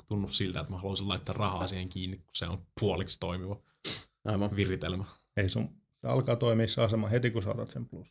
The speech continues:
Speaker 1: Ei se rupea, mä oon
Speaker 3: Kyllä
Speaker 1: vetänyt
Speaker 3: se
Speaker 1: sen he kaksi kertaa atomeeksi, ei toimi enää ikinä.
Speaker 2: <laughs> Täytyy myöntää tässä, että tota,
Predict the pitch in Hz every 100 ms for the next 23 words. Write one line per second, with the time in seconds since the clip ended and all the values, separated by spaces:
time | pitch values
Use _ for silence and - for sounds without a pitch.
0 | - 120 95 90 92 104 107 104 104 101
1 | 107 107 110 104 107 101 - 90 90 95
2 | - 98 98 104 - 113 135 139 123 131
3 | 127 120 123 127 127 175 - 147 - 123
4 | 113 107 - - - _ _ _ _ -
5 | - - _ _ _ _ _ _ _ 110
6 | 104 107 110 107 104 101 104 98 - 101
7 | - 98 101